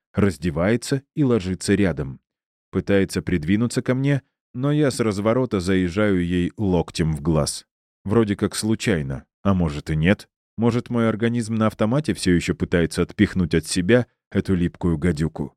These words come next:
Диана шарахается от меня, открывает рот, видно, ругается, а потом устраивается на краю кровати, подальше от меня,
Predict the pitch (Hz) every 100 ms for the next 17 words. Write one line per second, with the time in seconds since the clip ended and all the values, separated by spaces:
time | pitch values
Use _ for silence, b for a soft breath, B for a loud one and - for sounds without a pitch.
0 | _ _ _ _ _ _ - 107 135 131
1 | - 113 123 151 - 90 - 87 82 85
2 | 82 76 - - 107 - 101 92 87 123
3 | 143 - - 90 101 92 95 90 98 78
4 | - 76 67 _ _ _ 131 170 190 110
5 | - 104 101 85 87 - 85 85 85 80
6 | - 80 104 127 107 - - 107 95 85
7 | 87 78 85 92 117